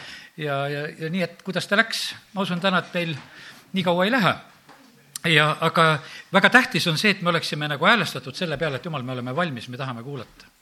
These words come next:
Inimesed vahest tunnistavad üles, üks alles hiljuti mulle rääkis, et noh, kus ollakse harjutud nagu lühemaid jutluseid kuulama ja keegi tuli,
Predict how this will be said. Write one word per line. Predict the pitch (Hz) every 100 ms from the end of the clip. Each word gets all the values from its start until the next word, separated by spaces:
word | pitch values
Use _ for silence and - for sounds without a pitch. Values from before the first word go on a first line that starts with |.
| - - -
Inimesed | 262 180 170
vahest | 202 170
tunnistavad | 226 190 - 139 131
üles, | 160 127 -
üks | 156 - 170
alles | 156 147
hiljuti | 165 139 135
mulle | 135 139
rääkis, | 143 - 110
et | 123 _ - - - - - -
noh, | 175
kus | 196 202
ollakse | 202 185 202
harjutud | 208 127 - 143 -
nagu | 147 151
lühemaid | 185 139 127
jutluseid | 170 - 120 120
kuulama | 170 143 120 120 120
ja | 120 110
keegi | - 151 135
tuli, | 131 127